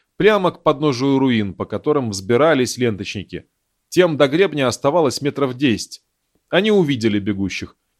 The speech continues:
На несколько секунд остановились, обдумывая, что делать, а потом поспешно двинулись дальше. Ленточники сочли угрозу несерьезной. Стоит им перевалить через гребень, и они будут в безопасности. Светлана бежала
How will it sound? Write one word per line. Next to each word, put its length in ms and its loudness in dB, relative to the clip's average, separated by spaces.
На 120 0
несколько 420 0
секунд 380 -2
остановились, 840 -2
обдумывая, 640 2
что 200 -2
делать, 440 -2
а 80 0
потом 320 0
поспешно 500 0
двинулись 440 -2
дальше. 440 -4
Ленточники 680 2
сочли 380 -2
угрозу 420 2
несерьезной. 840 2
Стоит 480 2
им 140 -2
перевалить 580 -2
через 320 -2
гребень, 600 -2
и 60 2
они 260 2
будут 320 -2
в 80 -10
безопасности. 920 0
Светлана 500 -2
бежала 500 2